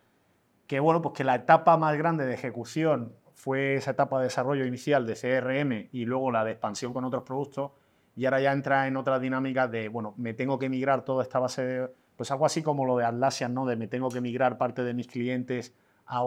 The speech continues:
a esta nueva plataforma, que Salesforce no me entre a competir, que I Q V I A no mejore tanto como para robarme clientes, que es un jugador importante. Y ese es el debate principal. Yo creo que con esto ya hemos explicado más o menos un poco lo que hace, gestión documental, de todo el tema de farma. También tiene otra parte,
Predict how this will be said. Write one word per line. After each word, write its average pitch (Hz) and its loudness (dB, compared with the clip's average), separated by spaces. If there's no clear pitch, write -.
a 127 -2
esta 127 -2
nueva 127 0
plataforma, 156 -2
que 123 -4
Salesforce 131 -2
no 127 -2
me 131 0
entre 127 0
a 120 0
competir, 131 -2
que 123 -4
I 117 -4
Q 131 -6
V 123 -4
I 131 2
A 127 2
no 127 0
mejore 123 -4
tanto 123 -2
como 123 -4
para 120 0
robarme 123 -4
clientes, 123 -2
que 131 -6
es - -6
un 120 -6
jugador 120 0
importante. 131 -2
Y 147 0
ese 107 -2
es 104 -4
el 101 -2
debate 92 -6
principal. 85 -10
Yo 131 2
creo 139 6
que 131 6
con 127 2
esto 131 -2
ya 127 6
hemos 120 0
explicado 117 -2
más 110 -2
o 110 -4
menos 110 -6
un 104 -12
poco 113 -4
lo 110 0
que 131 0
hace, 131 -2
gestión - -8
documental, 147 2
de 113 -4
todo 120 -4
el 113 -4
tema 113 -4
de 107 -14
farma. 139 -2
También 156 -2
tiene 170 2
otra 147 0
parte, 139 0